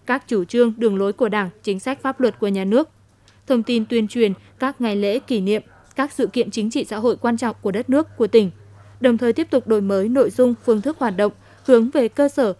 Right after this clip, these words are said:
theo phương châm hàng tuần có bốn ngày làm việc tại cơ quan, một ngày làm việc tại cơ sở. Tích cực triển khai, đẩy mạnh các phong trào thi đua yêu nước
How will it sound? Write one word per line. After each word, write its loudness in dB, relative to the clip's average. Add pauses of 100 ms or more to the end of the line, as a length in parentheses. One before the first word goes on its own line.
(120)
theo -4
phương 0
châm 2 (240)
hàng -2
tuần 0
có -2
bốn -2
ngày -4
làm -4
việc -2 (160)
tại -6
cơ 0
quan, -2 (360)
một 2
ngày -2
làm -4
việc 0 (140)
tại -4
cơ -4
sở. 0 (560)
Tích 0
cực -2
triển 0
khai, -2 (140)
đẩy -2
mạnh -4
các -8
phong -4
trào -4
thi -4
đua 2
yêu 0
nước 0